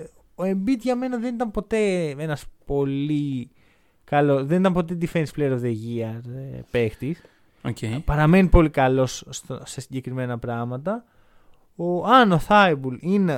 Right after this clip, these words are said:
Speaker 1: όσο καλός, όσο είναι, καλός είναι θεωρητικά, σε, σε τριάντα δύο λεπτά παιχνιδιού και όχι σε είκοσι,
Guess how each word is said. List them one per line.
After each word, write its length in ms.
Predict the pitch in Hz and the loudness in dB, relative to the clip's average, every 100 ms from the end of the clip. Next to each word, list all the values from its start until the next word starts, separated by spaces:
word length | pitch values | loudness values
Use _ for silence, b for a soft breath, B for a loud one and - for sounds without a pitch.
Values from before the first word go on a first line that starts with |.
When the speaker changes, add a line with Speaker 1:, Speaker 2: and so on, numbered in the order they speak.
| - | -4
Speaker 1:
όσο 340 | 170 185 - 156 | -2 -2 -4 -6
καλός, 520 | 143 147 156 160 135 - _ _ _ _ _ _ _ - - - | -2 0 2 2 0 -10 _ _ _ _ _ _ _ -20 -20 0
όσο 260 | 165 156 185 | 0 2 -2
είναι, 120 | 160 - | -4 -12
καλός 360 | - 151 160 160 | -10 -4 -4 -4
είναι 120 | 170 | -6
θεωρητικά, 760 | - 143 123 - - 131 190 - _ _ _ _ _ _ | -4 -4 -4 -8 -4 -2 -2 -6 _ _ _ _ _ _
σε, 220 | - 147 - | -6 -6 0
σε 340 | 156 147 139 | 4 6 4
τριάντα 320 | 135 143 135 | 2 4 4
δύο 200 | 139 175 | 4 4
λεπτά 300 | 160 127 139 | 2 4 4
παιχνιδιού 320 | 123 113 127 | 4 0 -2
και 120 | 131 143 | -2 -4
όχι 80 | |
σε 140 | - 135 | -2 -4
είκοσι, 460 | 123 131 - 226 | -2 -4 -2 -4